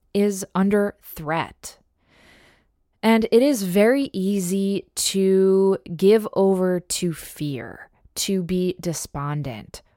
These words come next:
or to want to just ignore what is happening altogether. But we are witches, and witches have always been aligned with the margins,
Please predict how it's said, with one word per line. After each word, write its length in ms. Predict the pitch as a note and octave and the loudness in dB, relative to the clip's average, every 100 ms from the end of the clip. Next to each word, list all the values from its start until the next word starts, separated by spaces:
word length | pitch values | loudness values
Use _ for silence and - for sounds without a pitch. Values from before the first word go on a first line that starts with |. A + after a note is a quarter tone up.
| _ | _
or 380 | F3+ B3 C4+ B3+ | 2 6 6 4
to 300 | B3 - A3 | 0 -4 -2
want 280 | G3 G3 F#3+ | 0 0 0
to 200 | - F#3+ | -2 -4
just 320 | E3+ F#3 - | 0 0 0
ignore 800 | - F#3 F#3 F3+ A#3 D#4+ A3+ G#3+ - | -2 0 2 0 0 0 0 -2 -4
what 340 | F3+ F#3+ F#3+ - | 0 2 2 0
is 380 | F#3 F#3+ F#3+ | 2 2 2
happening 560 | - D#3 D#3 D#3 D#3 D#3 - | -2 -6 -6 -6 -6 -6 -4
altogether. 1120 | D3+ D3+ D3 C#3+ - C#3+ C3 B2+ A#2+ - - _ _ _ _ _ _ - _ | -4 -2 -4 -6 -12 -10 -8 -8 -10 -12 -20 _ _ _ _ _ _ -20 _
But 260 | F#3+ G#3+ - | 2 4 4
we 480 | F3+ F3+ A#3+ D#4+ - - | -2 -2 -2 -2 -2 0
are 200 | A3 G3+ | 2 2
witches, 1080 | D#3 D3 D#3+ G3 - D#3 A2+ D#2+ - - - _ _ _ _ - | -2 -4 -2 -2 -4 -6 -8 -12 -16 -18 -18 _ _ _ _ 0
and 260 | F#3 D#3+ | 0 2
witches 640 | E3+ A3+ - C#4+ D#4 D4+ - _ | 2 0 0 0 0 -4 -8 _
have 260 | F#3 F3 - _ - | -4 -4 -6 _ -2
always 800 | C#4 E4+ D4+ G#3 E3+ D3+ D3 D3 | 4 4 6 4 2 -2 -8 -12
been 240 | F3+ E3+ F#3+ - | -4 -2 0 0
aligned 720 | A#3+ F3+ D#3+ D#3+ D#3 D#3 D#3+ | 0 2 0 0 -4 -4 -8
with 440 | D3+ D#3 D#3+ D#3+ - _ - | -6 0 0 -2 -10 _ -6
the 100 | D#3 | -4
margins, 1040 | D3+ D#3 E3 F3 D#3+ D3+ - - - - | -2 -2 -2 -2 -2 -8 -12 -14 -14 -14